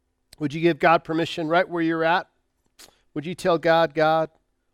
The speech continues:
open my eyes. Give me spiritual eyes to see.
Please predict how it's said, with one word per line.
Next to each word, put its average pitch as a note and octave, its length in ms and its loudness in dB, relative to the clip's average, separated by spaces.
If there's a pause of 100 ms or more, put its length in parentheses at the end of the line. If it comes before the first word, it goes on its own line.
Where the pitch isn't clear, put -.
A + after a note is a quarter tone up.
open D#3 280 -2
my B2 380 -8 (160)
eyes. B2+ 720 -4
Give D#3 160 -2
me D#3 180 0
spiritual D3+ 720 -8
eyes A2+ 520 -12 (180)
to - 80 -20
see. A#2+ 360 -12